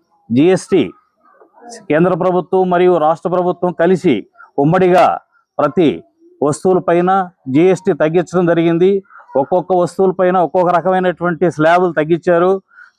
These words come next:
So అందరికీ ఈ విధమైన పాంప్లెట్స్ని మేము ప్రతి ఇంటికి చేర్చి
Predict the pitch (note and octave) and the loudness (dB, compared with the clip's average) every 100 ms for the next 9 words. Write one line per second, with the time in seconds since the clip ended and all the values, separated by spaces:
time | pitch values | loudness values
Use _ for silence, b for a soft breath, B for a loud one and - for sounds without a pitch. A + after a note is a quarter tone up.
0 | - F3+ D3+ E3+ F#3+ E3+ F3+ D#3+ A#2+ - | -4 0 2 2 0 0 2 2 -2 -8
1 | _ - C#3+ D#3+ F3 F#3 D3+ D#3 E3+ F3+ | _ -2 2 2 2 0 -2 -2 -2 -2
2 | F3 - F#3+ E3+ F#2 - _ - D#3 D#3+ | -4 -2 0 0 -4 -12 _ -4 0 0
3 | D3+ D3+ D#3+ F3+ G3 F3 D#3 F3+ F3+ - | -2 -2 0 0 0 -2 0 0 -2 0
4 | G3 G3+ G3 | 0 2 0